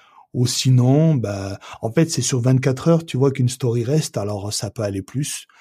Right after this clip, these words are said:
Mais en moyenne, j'ai entre cinquante et cent messages par jour selon ce que je poste, tu vois. Et puis, euh, voilà. Et même maintenant, Instagram,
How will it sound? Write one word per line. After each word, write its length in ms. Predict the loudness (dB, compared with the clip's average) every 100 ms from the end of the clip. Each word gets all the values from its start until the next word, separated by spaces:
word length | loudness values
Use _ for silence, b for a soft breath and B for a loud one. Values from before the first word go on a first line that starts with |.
| b b b
Mais 100 | 4
en 140 | 6 6
moyenne, 480 | 4 6 6 6 6
j'ai 140 | 4
entre 500 | 4 2 0 0 0
cinquante 800 | 0 -2 0 0 0 2 2 -2
et 60 | -4
cent 240 | -2 0
messages 440 | 0 0 -2 -6 -6
par 200 | -8 -6
jour 240 | -6 -6
selon 340 | -6 -6 -6
ce 100 | -8
que 120 | -8 -10
je 80 | -6
poste, 280 | -6 -6 -10
tu 80 | -8
vois. 220 | -8 -10 _ _ _ _ _
Et 80 | -14
puis, 380 | -12 -12 -10 -10
euh, 300 | -10 -12 -12
voilà. 220 | -12 -14 -14 _ B B -2
Et 100 | 2
même 280 | 4 4 2
maintenant, 380 | -2 0 0 2
Instagram, 580 | 0 0 -2 0 0